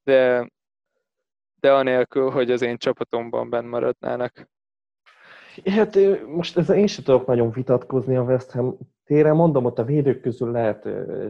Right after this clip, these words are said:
Speaker 2: csemegézni. Ott azért mondom, ott az, az Ngakia, az, az nekem nagyon nagy, hogy hívják, bár ugye visszatért a Fredericks, aki, aki a, az alapjobb hátvéd négy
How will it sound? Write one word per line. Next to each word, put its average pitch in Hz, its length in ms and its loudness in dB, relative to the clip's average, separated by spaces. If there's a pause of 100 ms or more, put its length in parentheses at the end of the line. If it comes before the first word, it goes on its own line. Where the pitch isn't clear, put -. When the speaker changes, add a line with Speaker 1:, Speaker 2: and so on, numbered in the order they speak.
Speaker 2:
csemegézni. 98 840 -10
Ott 110 200 -14
azért 110 260 -4
mondom, 120 260 -4
ott 110 160 -8
az, 110 160 -6
az 110 160 -8
Ngakia, 131 680 0
az, 104 220 -4
az 107 100 -10
nekem 107 280 -8
nagyon 127 320 -2
nagy, 147 360 -2
hogy 151 160 -6
hívják, 160 400 -2
bár 135 240 0 (160)
ugye 123 240 -10
visszatért 139 540 -6
a 110 40 -12
Fredericks, 123 800 -6 (200)
aki, 113 800 -6
aki - 180 -8
a, 110 420 -4
az 113 120 -12
alapjobb 113 440 -2
hátvéd 110 420 -8
négy 113 200 -6